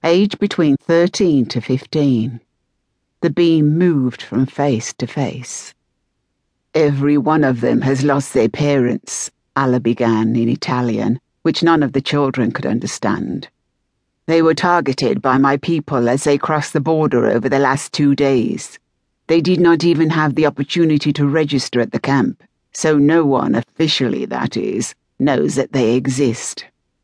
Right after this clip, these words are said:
They have all been fed, the common drug I added as usual, so you will have no trouble over the next five or six hours.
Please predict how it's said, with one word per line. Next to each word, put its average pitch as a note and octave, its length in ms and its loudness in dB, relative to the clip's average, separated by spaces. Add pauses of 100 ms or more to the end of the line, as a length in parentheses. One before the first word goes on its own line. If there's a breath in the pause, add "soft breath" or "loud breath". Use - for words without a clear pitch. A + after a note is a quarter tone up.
(420)
They D3+ 200 4
have D3 180 0
all E3+ 240 4
been G3 220 2
fed, C#3+ 500 -4 (340)
the C#3 100 -4
common C3 380 2
drug C#3 300 -2
I C3 120 2
added B2+ 440 0
as E3 220 0
usual, B2 580 2 (260)
so G3 220 2
you F#3 140 4
will F#3+ 180 4
have E3+ 140 2
no E3 340 4
trouble D#3+ 460 0
over C3 180 0
the C3+ 80 2
next B2+ 300 0
five B2 340 -2
or C3 80 -2
six - 320 -6
hours. A2+ 560 -4